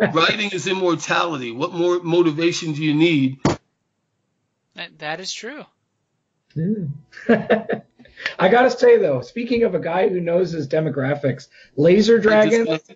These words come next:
Speaker 3: yeah.
Speaker 1: Yeah. What, what motivation, what more motivation do you need if you wanna be immortal? <laughs>
Speaker 2: True, that is true.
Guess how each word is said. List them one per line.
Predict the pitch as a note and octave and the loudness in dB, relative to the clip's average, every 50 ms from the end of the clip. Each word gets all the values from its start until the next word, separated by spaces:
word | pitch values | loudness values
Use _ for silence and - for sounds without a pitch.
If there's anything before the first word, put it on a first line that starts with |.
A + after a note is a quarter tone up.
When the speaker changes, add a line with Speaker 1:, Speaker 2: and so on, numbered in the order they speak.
| _ _ _ _ _ | _ _ _ _ _
Speaker 3:
yeah. | - D#3 E3 E3 E3 D#3+ D3+ C3+ B2 A2 G#2 - - - _ _ - - - - - - | -6 -2 0 2 2 2 2 0 -4 -6 -10 -14 -20 -20 _ _ -14 -12 -12 -12 -10 -8
Speaker 1:
Yeah. | - C3 - - _ _ _ _ G3 - _ _ G3 - - C#3+ | -4 -4 -4 -6 _ _ _ _ -20 -20 _ _ -20 -12 -4 0
What, | E3 G3 F#3+ F#3+ | 0 0 0 0
what | F#3 F#3 G3+ G#3 - - G3+ | 0 0 0 0 0 -4 -8
motivation, | G3 F#3+ G#3+ G#3 G#3+ G3+ G3 F3 F#3 G3 F#3+ F#3+ - - - G#3 F#3 F3+ D#3 - - | -8 -6 -6 -4 -4 -6 -4 -2 0 2 2 2 0 -4 -6 -6 -6 -6 -6 -8 -4
what | - F3 G3+ A3 | 0 0 0 0
more | A3 G3 G#3 G#3 | 0 -4 -2 -2
motivation | G#3 G3+ G3+ G3+ G3+ F#3 F#3+ F#3+ F3+ - F#3 F3+ | -2 -2 -2 -2 -2 0 0 0 0 0 -2 -4
do | E3+ F3 | -2 0
you | F3+ F3 | 0 0
need | F3 F3 F3 E3+ | 0 2 2 2
if | D#3+ D3+ | 2 2
you | D#3+ D#3 | 2 2
wanna | D3+ D#3+ D#3+ D#3 D3+ | 2 2 2 0 2
be | D3 D#3+ D3+ | 2 2 2
immortal? | C#3+ C#3 C#3 C3 A#2+ G2+ F#2+ - - _ _ - C3+ - - | 4 2 2 0 0 -2 -4 -8 -14 _ _ -14 -12 -10 -8
<laughs> | - C3+ - _ _ | -8 -8 -10 _ _
Speaker 2:
True, | - - A#3 C4+ E4+ F#4 D4 F3 | -18 -16 -14 -12 -12 -12 -12 -12
that | C3+ B2+ C#3 E3 | -14 -14 -14 -16
is | F#3+ - | -18 -20
true. | - - B3 D4+ E4+ | -20 -20 -20 -20 -20